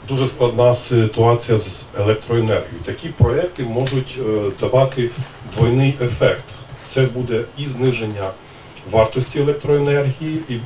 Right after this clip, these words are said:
і зниження ризиків відключення інфраструктури. Е, тому такі проєкти мають велике майбутнє, і, в принципі,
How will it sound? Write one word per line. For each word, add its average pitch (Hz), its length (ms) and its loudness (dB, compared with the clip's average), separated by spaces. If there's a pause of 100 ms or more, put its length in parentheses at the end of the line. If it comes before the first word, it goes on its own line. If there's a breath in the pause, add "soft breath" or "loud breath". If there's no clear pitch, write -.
(180)
і 123 220 -2 (280 loud breath)
зниження 131 640 0 (460 loud breath)
ризиків 127 600 2 (160)
відключення 117 840 -2
інфраструктури. 107 800 -2 (1080 loud breath)
Е, - 180 -2
тому 127 260 -2
такі 151 260 -2
проєкти 151 520 4
мають 131 540 4
велике 123 380 2
майбутнє, 117 760 -2 (120)
і, 131 40 -10 (300)
в 107 460 -12
принципі, 131 600 -2